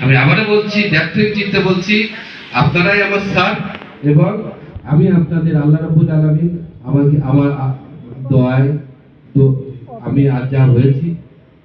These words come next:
আল্লাহ রাব্বুল ইশারায় আমি যা হয়েছি, আপনাদের দোয়ায় যা হয়েছি,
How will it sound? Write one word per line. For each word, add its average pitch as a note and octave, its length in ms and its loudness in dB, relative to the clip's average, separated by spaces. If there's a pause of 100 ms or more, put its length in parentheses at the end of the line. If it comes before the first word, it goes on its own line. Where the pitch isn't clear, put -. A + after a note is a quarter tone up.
আল্লাহ C3+ 260 2
রাব্বুল C3 460 2
ইশারায় D3 340 2 (360)
আমি B2 120 -6
যা C#3 180 4
হয়েছি, C3 400 0
আপনাদের B2+ 480 -4
দোয়ায় C#3 380 2
যা B2+ 140 -2
হয়েছি, A2+ 560 -6